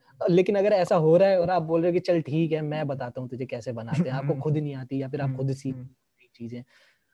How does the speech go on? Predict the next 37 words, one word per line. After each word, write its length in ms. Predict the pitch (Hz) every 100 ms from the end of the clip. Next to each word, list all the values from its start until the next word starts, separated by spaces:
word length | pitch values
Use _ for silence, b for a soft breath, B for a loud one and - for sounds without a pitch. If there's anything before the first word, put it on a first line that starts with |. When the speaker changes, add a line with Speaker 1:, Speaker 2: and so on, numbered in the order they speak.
| b -
Speaker 1:
वो 260 | - 156 233
आपकी 340 | 170 185 202
लाइन 280 | 214 202 202
से 140 | 190
बाहर 320 | 196 165 165 156
है, 120 | 135
जाने 360 | 143 151 180
दो 140 | 170 160
उन्हें, 320 | 135 110 98 _ _ -
मना 300 | 151 165 170
कर 160 | 156
दो 180 | 135 127
कि 120 | 131
नहीं 280 | 139 135 139
आता 300 | 135 113 117
या 60 | 117
Speaker 2:
नहीं 120 | 139
Speaker 1:
फिर 220 | 131 131
Speaker 2:
आता, 300 | 120 104 -
Speaker 1:
आपका 100 | 123
Speaker 2:
बस 80 | 147
Speaker 1:
मन 60 | 120
नहीं 120 | 123
है 60 |
या 60 | 185
Speaker 2:
सिंपल 220 | 160 196
सा 140 | 175 113
Speaker 1:
फिर 80 |
Speaker 2:
है, 80 | 101
Speaker 1:
आपको 140 | 113 110
Speaker 2:
बस 160 | 113
Speaker 1:
करना 140 | 117 117
नहीं 100 | 117
Speaker 2:
वही, 160 | 107
Speaker 1:
है। 60 | 104
Speaker 2:
वही, 180 | 110 110
वही। 160 | 113